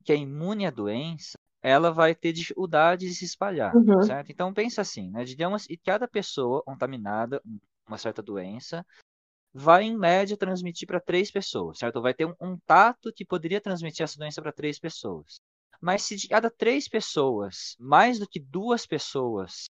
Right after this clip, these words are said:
Speaker 1: já estão imunes, elas não vão pegar a doença, certo? Se elas já tiverem imunes,
Speaker 2: Uhum.
Speaker 1: certo? Isso quer dizer que, em média,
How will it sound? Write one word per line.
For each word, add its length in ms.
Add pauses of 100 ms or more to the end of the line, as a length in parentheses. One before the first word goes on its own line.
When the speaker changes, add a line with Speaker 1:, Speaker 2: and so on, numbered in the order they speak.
(140)
Speaker 1:
já 280
estão 360
imunes, 520
elas 240
não 120
vão 140
pegar 220
a 40
doença, 460 (140)
certo? 320
Se 100
elas 140
já 100
tiverem 360
imunes, 380
Speaker 2:
Uhum. 440 (100)
Speaker 1:
certo? 260 (480)
Isso 200
quer 80
dizer 220
que, 220
em 160
média, 720